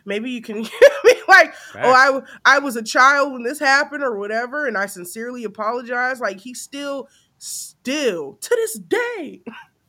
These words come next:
Speaker 1: <laughs> not try-, not trying to take any responsibility for his actions. And that's why I'm like, "I don't feel bad for you, sir. Rot."
Speaker 2: Also, to the execs that blacklisted Janet,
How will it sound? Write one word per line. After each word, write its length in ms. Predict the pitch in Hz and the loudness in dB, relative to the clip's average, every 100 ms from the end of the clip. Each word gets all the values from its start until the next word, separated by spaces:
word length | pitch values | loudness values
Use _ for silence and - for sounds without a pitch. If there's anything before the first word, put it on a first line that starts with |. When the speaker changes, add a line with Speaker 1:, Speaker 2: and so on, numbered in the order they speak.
| _ _ - - 208 | _ _ -20 -8 -4
Speaker 1:
<laughs> 100 | - | 4
not 260 | 349 - | 4 4
try-, 320 | - 403 - - - | 0 -2 -2 -6 -10
not 260 | 330 330 440 | 2 2 2
trying 240 | - - 339 | 0 -4 -4
to 80 | |
take 340 | - - 302 359 | -8 -2 -2 -2
any 120 | 285 | -12
responsibility 960 | 254 226 - 240 240 226 226 247 220 196 _ _ | -12 -12 -8 -8 -8 -12 -12 -10 -12 -16 _ _
for 160 | 339 | -6
his 140 | 311 240 | -6 -2
actions. 520 | 240 262 - 233 202 | -2 -2 -6 -12 -10
And 100 | 220 | -10
that's 160 | 269 302 | -10 -8
why 200 | 277 247 | -6 -6
I'm 80 | 247 | -4
like, 160 | 226 - | -6 -2
"I 60 | 294 | -2
don't 160 | 233 | -2
feel 160 | 208 196 | -6 -10
bad 300 | 185 185 185 | -6 -8 -8
for 80 | 156 | -12
you, 160 | 160 | -18
sir. 360 | 160 170 165 160 _ _ | -14 -12 -12 -14 _ _
Rot." 520 | 175 208 151 113 - _ _ _ _ _ | -4 0 0 -4 -12 _ _ _ _ _
Speaker 2:
Also, 580 | 117 160 190 233 226 214 _ | -6 -6 -6 -8 -8 -12 _
to 160 | - 135 | -16 -16
the 260 | 110 107 92 | -12 -14 -14
execs 480 | 82 98 143 - | -16 -12 -12 -12
that 240 | - 98 78 | -18 -18 -18
blacklisted 840 | 90 101 127 143 151 151 160 156 | -16 -14 -14 -14 -16 -16 -18 -18
Janet, 480 | 147 147 160 170 165 | -14 -12 -10 -10 -12